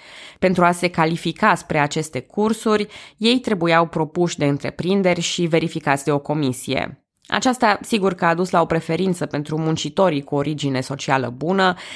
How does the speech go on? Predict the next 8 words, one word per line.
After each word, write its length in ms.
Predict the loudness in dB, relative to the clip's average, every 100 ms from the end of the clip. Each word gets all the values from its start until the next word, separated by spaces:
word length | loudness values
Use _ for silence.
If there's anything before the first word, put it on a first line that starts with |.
| -14 0
dar 160 | 2
și 220 | 2 0
la, 340 | 4 6 6 4
m, 300 | 0 -4 -6
fușereala 960 | -2 0 2 2 4 4 4 4 4 2
echivalării 600 | -2 -4 0 2 2 0
unor 260 | 0 0 -2
studii. 640 | -4 -4 -2 -2 -6 -8